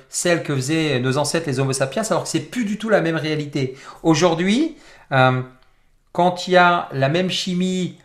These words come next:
euh, pour un investissement immobilier ou, euh, monter sur scène et parler anglais ou juste répondre à un call en anglais d'un collègue, euh, à l'étranger, euh, c'est exactement la même chimie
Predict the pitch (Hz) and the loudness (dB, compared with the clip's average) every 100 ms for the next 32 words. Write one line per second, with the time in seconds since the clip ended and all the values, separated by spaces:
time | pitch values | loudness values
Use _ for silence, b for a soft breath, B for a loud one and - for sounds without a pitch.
0 | - 127 127 127 127 127 151 151 156 170 | -6 -2 2 2 0 -2 -2 0 0 0
1 | 165 165 175 170 170 165 156 160 170 170 | -2 -6 -2 0 2 2 0 0 4 4
2 | 165 - 180 165 147 131 147 160 170 160 | 4 2 4 6 4 2 2 0 -2 -2
3 | - 170 160 139 139 151 147 147 185 156 | 0 0 0 4 4 6 2 4 4 4
4 | 151 220 - 180 175 180 185 165 156 151 | 2 0 0 0 2 4 4 4 0 0
5 | 139 175 151 151 151 165 165 139 135 151 | 2 2 4 2 2 0 0 0 0 2
6 | 160 160 139 135 131 B - 135 143 - | 4 2 0 -2 -2 B 0 2 0 0
7 | 151 160 277 - B B 135 131 131 127 | 2 4 2 0 B B -2 2 2 2
8 | 131 131 - - 160 143 208 214 208 196 | 0 -2 -6 -2 -2 0 -2 0 2 2
9 | 175 170 - 170 180 233 | 2 -2 -4 -2 -2 -2